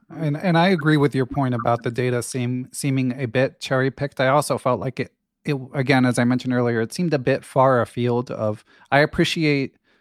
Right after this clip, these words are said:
their accounting of the timeline for their actions. And I, even uh, appreciate their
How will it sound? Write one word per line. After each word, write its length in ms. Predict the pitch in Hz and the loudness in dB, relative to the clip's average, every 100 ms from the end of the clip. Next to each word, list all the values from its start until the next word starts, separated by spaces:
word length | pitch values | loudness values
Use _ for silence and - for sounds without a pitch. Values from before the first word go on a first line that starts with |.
| _ - | _ -12
their 380 | 120 120 127 123 | -2 4 4 4
accounting 480 | - - 143 131 131 | 0 -2 0 2 0
of 180 | 110 117 | -2 -2
the 100 | 107 | 0
timeline 460 | 131 127 135 135 | 2 2 2 0
for 100 | 139 | 0
their 160 | 117 117 | 0 2
actions. 560 | 120 135 160 170 165 | 0 -4 -6 -6 -6
And 300 | - 127 120 | -4 -2 -2
I, 320 | 117 120 123 123 _ | -2 -2 -2 -4 _
even 600 | 170 165 156 147 123 - _ _ - | -2 2 2 2 -2 -10 _ _ -4
uh, 220 | 135 117 110 | 2 2 0
appreciate 680 | 131 147 139 143 135 123 - _ _ _ - | -2 -2 -2 0 0 0 -4 _ _ _ -8
their 640 | 117 127 127 127 135 | 2 4 4 2 0